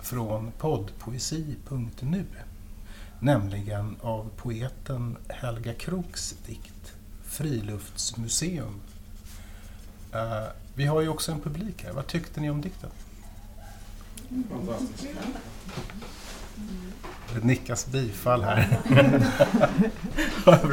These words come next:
Speaker 1: bra. Eh, eh, ja, eh, man skulle också kunna beskriva det ni nyss hörde som ett exempel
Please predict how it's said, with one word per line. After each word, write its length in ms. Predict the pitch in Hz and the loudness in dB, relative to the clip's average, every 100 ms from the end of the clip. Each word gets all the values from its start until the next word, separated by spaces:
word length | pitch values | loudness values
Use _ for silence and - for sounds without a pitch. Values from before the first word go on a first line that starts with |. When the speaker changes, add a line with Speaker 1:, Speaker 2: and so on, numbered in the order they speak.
| - | 4
Speaker 1:
bra. 180 | 170 143 - - - - - 170 - 190 220 | 4 4 0 -8 4 6 6 4 0 -2 4
Eh, 360 | 127 127 120 120 120 - - - - - 117 | 10 12 12 12 8 -4 -10 -12 -10 6 12
eh, 220 | 113 120 127 | 12 12 12
ja, 640 | 117 170 240 165 117 117 | 12 12 12 12 12 12
eh, 220 | - 139 147 | 12 12 12
man 160 | 160 | 12
skulle 240 | - 208 214 | 12 12 10
också 320 | 277 - 254 | 10 10 12
kunna 200 | 233 214 | 12 12
beskriva 420 | 190 - 123 117 | 12 8 8 8
det 160 | 120 120 | 8 8
ni 120 | 123 | 8
nyss 260 | 117 120 | 8 8
hörde 440 | 160 139 104 127 139 - | 8 8 12 12 12 10
som 320 | - 131 127 | 8 10 8
ett 180 | 139 151 | 6 4
exempel 840 | 175 - - 226 220 - 143 120 | 4 4 8 8 6 4 2 2